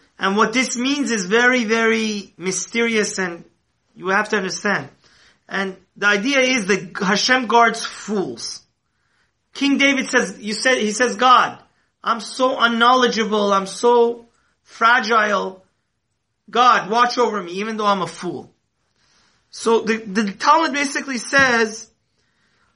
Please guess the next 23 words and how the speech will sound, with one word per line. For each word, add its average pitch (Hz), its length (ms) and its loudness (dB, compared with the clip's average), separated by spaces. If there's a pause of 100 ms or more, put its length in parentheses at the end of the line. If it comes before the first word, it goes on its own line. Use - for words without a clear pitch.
(1200)
that 220 360 0
even 294 340 0
though 254 180 6
on 240 160 4
a 220 60 -2
cloudy 240 520 2
day, 220 220 4
you 185 160 -2
technically 240 640 -2
shouldn't 226 320 -2
do 226 120 -2
Brit 226 240 -4
Milah, 220 300 2
just 233 220 0
like 220 140 0
the 220 80 -4
Jews 208 260 -2
didn't 226 200 -2
do 226 120 0
it 226 140 2
for 214 160 -8
forty 220 300 -2
years, 247 420 0